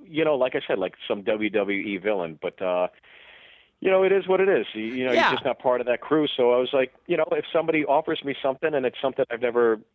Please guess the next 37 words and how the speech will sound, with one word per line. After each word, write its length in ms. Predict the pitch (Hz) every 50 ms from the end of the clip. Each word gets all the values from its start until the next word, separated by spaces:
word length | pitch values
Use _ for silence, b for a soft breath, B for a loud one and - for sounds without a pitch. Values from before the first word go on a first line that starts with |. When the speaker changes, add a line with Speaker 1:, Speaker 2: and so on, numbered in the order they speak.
| _
Speaker 1:
ex-, 160 | - 113 - - - - - _
tried 300 | - - 123 123 139 147
before, 340 | 143 131 - 143 147 151 120
experimented 480 | 104 - - - 127 151 160 123 110 104
with, 100 | 104 104
I'll, 160 | 110 117 - -
I'll 80 | 131
definitely 340 | 127 120 139 170 - 131 104
try 220 | - - 101 92
it 60 | - -
out. 140 | 175 -
It, 180 | 135 139 156 160 165
it, 140 | 170 170 165 -
it's 100 | 175 -
a 60 | 185
lot 240 | 180 190 202 214 220
of 60 | 214 214
work. 260 | 254 240 131 - -
It's 100 | 104 - -
a 20 | 117
lot 160 | 127 135 139
of 60 | 135
work 220 | 135 151 151 -
to 80 | - 120
know 180 | 110 113 113 117
all 140 | 117 117
these 160 | 113 110 98 -
lines 400 | 101 101 104 113 120 120 113 -
and 180 | 110 95 92 87 - B B B B B B B _ -
to 100 | 123 113
run 240 | 107 117 113 117
and 120 | 117 110 107
gun 220 | 107 107 107 110
on 160 | 113 101 98
a, 200 | 95 92 92 90 - -
on 180 | - 113 107 98
a 80 | 95